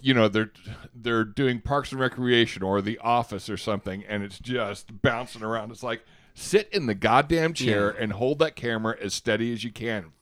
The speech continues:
Speaker 2: I
Speaker 1: fucker.
Speaker 2: can watch bits and pieces of both of those and not notice it, but sometimes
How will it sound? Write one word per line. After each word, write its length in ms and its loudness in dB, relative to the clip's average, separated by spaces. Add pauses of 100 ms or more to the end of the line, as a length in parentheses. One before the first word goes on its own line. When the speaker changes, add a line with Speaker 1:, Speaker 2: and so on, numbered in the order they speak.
Speaker 2:
I 180 6
Speaker 1:
fucker. 60 -2
Speaker 2:
can 220 2
watch 420 4
bits 240 0
and 140 -2
pieces 400 -4
of 160 -10
both 240 0
of 140 -8
those 480 -8 (100)
and 180 -4
not 240 -4
notice 400 -6
it, 140 -8 (880)
but 160 -2
sometimes 800 0